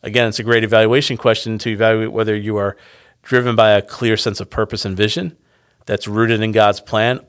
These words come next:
or if your motivation stems from personal goals or a sense of obligation.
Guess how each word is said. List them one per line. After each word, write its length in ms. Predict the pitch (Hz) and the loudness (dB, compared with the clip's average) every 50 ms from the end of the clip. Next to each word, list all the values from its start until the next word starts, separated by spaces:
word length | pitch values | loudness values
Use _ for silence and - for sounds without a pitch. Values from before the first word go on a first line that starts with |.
| _ | _
or 460 | - 175 170 127 101 101 104 117 - - _ _ _ _ _ _ _ _ _ _ _ | 0 2 4 6 6 6 4 2 0 -6 _ _ _ _ _ _ _ _ _ _ _
if 180 | - 123 104 | -6 -6 -2
your 160 | 113 127 135 139 | 2 2 2 4
motivation 600 | 143 131 120 107 117 113 113 - - 117 104 95 | 2 0 2 2 2 0 0 0 -2 -4 -4 -4
stems 580 | - - - - 117 113 110 104 101 98 - | -6 -6 -2 0 2 2 4 2 0 -2 -6
from 260 | - - 104 95 92 | -4 -4 -4 -4 -4
personal 560 | - - - - 113 107 - 120 110 104 101 92 | -6 -8 -4 -2 -2 -2 -2 -2 -2 -2 -4 -2
goals 500 | 90 107 104 95 92 92 95 98 - - - | -4 -2 -2 -2 -2 -4 -4 -6 -8 -10 -10
or 220 | - - 101 95 90 | -8 -6 -6 -4 -6
a 60 | - | -6
sense 360 | - - - 107 98 92 - | -6 -4 -2 -4 -4 -4 -8
of 140 | 110 - - - | -12 -12 -12 -10
obligation. 760 | 104 98 90 92 92 87 80 80 78 78 - - - 117 | -10 -8 -8 -8 -8 -10 -10 -12 -12 -12 -12 -12 -14 -16